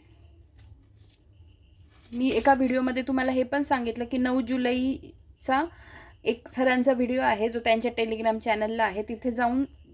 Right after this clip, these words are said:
तुम्ही जर तो छोटा व्हिडिओ बघितला, तर त्याच्यात सरांनी हे पण सांगितलं आहे की जर घरपोच पुस्तक मागवायचं असेल,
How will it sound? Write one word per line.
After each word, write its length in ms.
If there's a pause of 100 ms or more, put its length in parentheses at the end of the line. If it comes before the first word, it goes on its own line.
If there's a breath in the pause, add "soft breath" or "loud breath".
(180)
तुम्ही 200
जर 140
तो 120 (100)
छोटा 220
व्हिडिओ 300
बघितला, 500 (540 soft breath)
तर 120
त्याच्यात 640
सरांनी 600 (280)
हे 60
पण 220
सांगितलं 500
आहे 280
की 340 (300 soft breath)
जर 140
घरपोच 460
पुस्तक 360
मागवायचं 500
असेल, 320